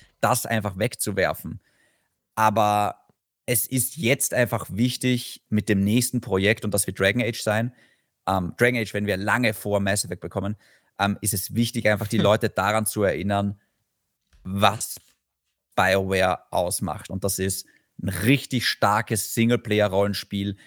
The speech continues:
Speaker 1: mit richtig krassen Charakteren. Und ich wa-, ich erwarte mir wirklich, dass sie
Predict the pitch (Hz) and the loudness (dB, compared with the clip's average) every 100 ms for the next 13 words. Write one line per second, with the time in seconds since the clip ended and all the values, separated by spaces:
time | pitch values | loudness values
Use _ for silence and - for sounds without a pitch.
0 | _ - 95 - - 95 98 117 120 - | _ -4 -4 -4 -8 -4 0 0 0 -2
1 | 104 - - 98 110 - 107 104 95 95 | -6 -8 -6 -2 0 0 -2 -2 0 -2
2 | - 92 92 98 98 _ _ _ _ _ | -4 2 2 2 -4 _ _ _ _ _
3 | 107 104 95 98 101 - 131 120 92 110 | -4 -4 0 2 2 2 0 0 0 -4
4 | 156 - 147 117 101 117 165 190 214 240 | -4 -4 -4 -4 -2 -2 -2 -2 -4 -6
5 | - _ _ _ _ - 110 - - 120 | -18 _ _ _ _ 0 2 2 -2 0
6 | 135 151 160 | 0 0 -2